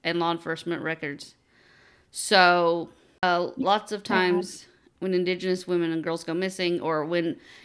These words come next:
Speaker 1: Indigenous murder victims are unidentified, forensic evidence has not been accurately corrected or preserved by local law enforcement. Cases have been allowed to quickly go cold, and crucial evidence has been lost, air bunnies,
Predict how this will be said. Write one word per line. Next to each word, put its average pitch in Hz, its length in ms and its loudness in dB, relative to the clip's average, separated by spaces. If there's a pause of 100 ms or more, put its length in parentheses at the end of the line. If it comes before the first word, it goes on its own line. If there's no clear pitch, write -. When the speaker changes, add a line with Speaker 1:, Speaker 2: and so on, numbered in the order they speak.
(140)
Speaker 1:
Indigenous 190 440 0
murder 175 240 2
victims 160 380 -4
are 147 240 -2 (360)
unidentified, 175 680 4
forensic 180 440 2
evidence 160 440 -4
has 170 120 -10
not 175 160 0
been 165 120 -2
accurately 160 760 -4
corrected 175 480 -2
or 156 80 -4
preserved 180 460 0
by 165 80 0
local 156 340 -4
law 151 160 -6
enforcement. - 580 -12 (600)
Cases 202 440 4
have 180 140 2
been 180 80 2
allowed 170 300 4
to 175 80 -6
quickly 190 360 -4
go 165 140 -2
cold, 254 560 4 (320)
and 196 160 0
crucial 220 300 2
evidence 170 340 0
has - 60 -12
been 170 380 0
lost, 180 640 0 (160)
air 156 140 -4
bunnies, 165 500 -2